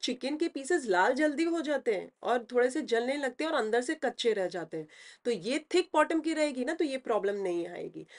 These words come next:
तो ये बन गए हैं हमारे बढ़िया से मज़ेदार से क्रिस्पी चिकन फ्राई। बढ़िया से सर्व करने के लिए रेडी है।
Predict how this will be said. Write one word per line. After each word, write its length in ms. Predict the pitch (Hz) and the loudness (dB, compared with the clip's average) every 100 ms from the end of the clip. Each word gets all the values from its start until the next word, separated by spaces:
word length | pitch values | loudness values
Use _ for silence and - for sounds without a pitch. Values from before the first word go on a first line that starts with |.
| - | -4
तो 80 | 202 | -2
ये 220 | 202 262 | 2 0
बन 180 | 285 269 | 2 0
गए 140 | 269 277 | 0 0
हैं 260 | 269 277 | 0 0
हमारे 300 | 269 240 247 262 - | 0 2 2 2 4
बढ़िया 240 | 190 240 | 8 8
से 120 | 254 262 | 6 -2
मज़ेदार 500 | 180 180 208 240 269 | -2 2 6 6 4
से 120 | 285 - | -4 -8
क्रिस्पी 680 | - 196 214 - - 302 311 - _ - | 2 4 4 0 2 2 2 -4 _ -6
चिकन 360 | 240 247 277 262 | -6 -2 -4 -6
फ्राई। 520 | - 214 214 240 254 254 - _ _ - | -4 2 6 6 4 0 -10 _ _ 2
बढ़िया 300 | 202 247 294 | 4 6 4
से 120 | 311 311 | 2 -4
सर्व 360 | - 247 262 | 2 4 4
करने 280 | 269 262 247 | 4 0 0
के 80 | 247 | 0
लिए 120 | 254 247 | 2 2
रेडी 300 | 202 202 240 | 2 0 -2
है। 220 | 240 247 | -2 -2